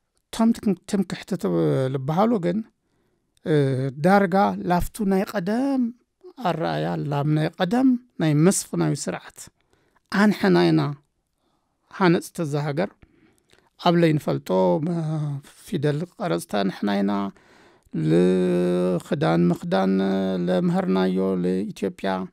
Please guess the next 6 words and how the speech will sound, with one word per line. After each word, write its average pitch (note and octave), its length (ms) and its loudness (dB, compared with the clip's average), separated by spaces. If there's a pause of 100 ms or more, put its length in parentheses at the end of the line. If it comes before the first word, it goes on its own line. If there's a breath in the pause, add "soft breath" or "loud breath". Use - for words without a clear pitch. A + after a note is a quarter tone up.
(720 soft breath)
ለቕንዕናዮ F3+ 800 2 (100)
ኣንሕና F#3 420 -2
ኢና F#3 180 0 (560)
ስለ F3 260 -6
ልብሉ፣ D#3 240 -2 (600)
ላብኡ F3+ 280 6